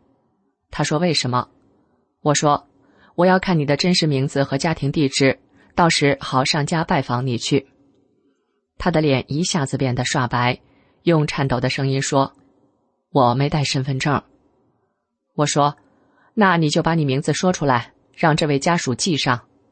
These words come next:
他很害怕地说出了他的名字，后来得知他说出的是假名儿。我接着又说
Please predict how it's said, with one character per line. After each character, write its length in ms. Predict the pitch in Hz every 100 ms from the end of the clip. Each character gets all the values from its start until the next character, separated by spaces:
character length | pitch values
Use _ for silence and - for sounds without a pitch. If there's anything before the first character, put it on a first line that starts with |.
| _ _ _ _ _ _ _ _ _ _
他 140 | - 185
很 160 | 147
害 180 | 139 151
怕 200 | - 143
地 200 | 135 127
说 180 | - 135
出 140 | -
了 140 | 127 127
他 140 | -
的 100 | 131
名 240 | 131 123
字， 240 | 151 151 - _ _ _ _ _ _
后 180 | -
来 140 | 151 143
得 180 | 139 139
知 320 | - 165 - _
他 160 | - 127
说 200 | - 135
出 160 | -
的 140 | 135 123
是 140 | 139
假 240 | 135 117
名 140 | 117 123
儿。 180 | 127 - _ _ _ _ _ _ _ _ _ _ _ _ _ _ _ _ -
我 140 | 160
接 180 | 160 170
着 100 | 160
又 120 | 139
说 360 | - 139 135